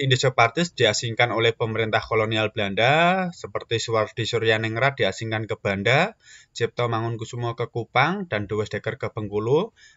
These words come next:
Akhirnya tiga tokoh tersebut dikirim ke Belanda. Cipto Mangunkusumo diasingkan di Belanda sampai sembilan belas empat belas, kemudian pulang ke Indonesia menerbitkan surat kabar penggugah.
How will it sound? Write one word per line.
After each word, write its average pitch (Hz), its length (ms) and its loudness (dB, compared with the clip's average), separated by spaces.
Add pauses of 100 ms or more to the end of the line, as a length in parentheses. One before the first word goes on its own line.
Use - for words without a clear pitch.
(140)
Akhirnya 113 400 -2
tiga 117 320 -4
tokoh 113 320 -2
tersebut 139 480 -2
dikirim 107 480 -2
ke 110 240 -4
Belanda. 90 640 -4 (240)
Cipto 147 240 6
Mangunkusumo 151 560 2
diasingkan 135 400 4
di 131 80 2
Belanda 120 400 2
sampai 120 400 0
sembilan 113 240 -2
belas 117 160 -2
empat 120 240 -2
belas, 117 400 4
kemudian 117 400 -4
pulang 113 240 0
ke 98 160 2
Indonesia 107 640 0 (320)
menerbitkan 131 720 0
surat 120 320 0
kabar 113 400 0
penggugah. 113 560 0